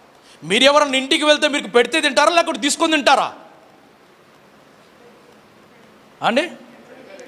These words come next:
గెస్టులు పిలిచినప్పుడు పెడతారా, లేదంటే వాళ్ళ దగ్గర వాళ్ళు తీసుకుంటారా? మీరు పెట్టిందే వాళ్ళు తింటారు,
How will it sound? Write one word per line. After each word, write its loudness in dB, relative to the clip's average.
గెస్టులు 0
పిలిచినప్పుడు 0
పెడతారా, 4
లేదంటే 0
వాళ్ళ 2
దగ్గర -4
వాళ్ళు 0
తీసుకుంటారా? 0
మీరు -2
పెట్టిందే -2
వాళ్ళు 2
తింటారు, -10